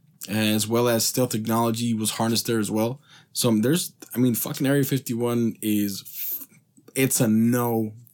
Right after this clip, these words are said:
fucking go. You're not gonna get into that motherfucker. And a lot of people have stated, of course, as well, that Area fifty-one has been moved and is no longer there. Who fucking knows? I mean, how the fuck are you gonna move a goddamn Area fifty-one. But, I mean,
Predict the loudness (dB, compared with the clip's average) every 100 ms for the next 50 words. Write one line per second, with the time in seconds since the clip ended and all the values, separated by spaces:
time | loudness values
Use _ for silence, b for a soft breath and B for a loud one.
0 | -4 -2 -2 -2 0 -2 -6 -12 _ -10
1 | 0 2 4 4 4 4 2 0 -2 -2
2 | -2 -2 -2 -4 -6 -8 -10 -14 -16 -20
3 | _ B B B B -2 0 2 0 0
4 | 0 0 -2 0 -2 -2 -6 -10 -10 -4
5 | 0 0 0 -2 0 0 -4 -6 -4 -4
6 | -2 -4 -4 -2 -4 -6 -6 -4 -4 -2
7 | 0 0 -2 -6 -8 -8 -8 -6 -8 -6
8 | -6 -8 -10 -18 -18 -10 -6 -6 -4 -4
9 | -4 -6 -6 -4 -2 -4 -6 -2 2 2
10 | 2 -2 -2 -2 -2 -6 B B B B
11 | -2 0 0 -4 -4 -6 -6 -2 0 0
12 | -4 _ _ _ _ _ _ _ -2 0
13 | 2 0 -4 -8 -12